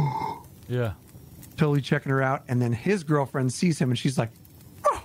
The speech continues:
Speaker 1: She's looking at him like, "What are you doing?"
Speaker 2: <laughs>
Speaker 1: Well, anyway, I got that meme,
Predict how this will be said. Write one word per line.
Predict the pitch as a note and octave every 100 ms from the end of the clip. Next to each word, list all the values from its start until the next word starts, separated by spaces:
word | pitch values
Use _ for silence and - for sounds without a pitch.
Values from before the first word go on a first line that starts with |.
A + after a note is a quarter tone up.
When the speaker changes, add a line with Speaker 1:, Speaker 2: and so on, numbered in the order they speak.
| - - - - - - - -
Speaker 1:
She's | D#3 C#3
looking | C#3 C3+
at | B2
him | A#2+ A#2+
like, | A2+ -
"What | A#4
are | C4
you | F3+
doing?" | - B4 C4 C3 - - - - - -
Speaker 2:
<laughs> | - - - - - F3 - F#3
Speaker 1:
Well, | D3+
anyway, | G3+ D#3+ B2
I | B2+
got | E3 E3+
that | E3 D3
meme, | D3+ C3+ A#2+ A#2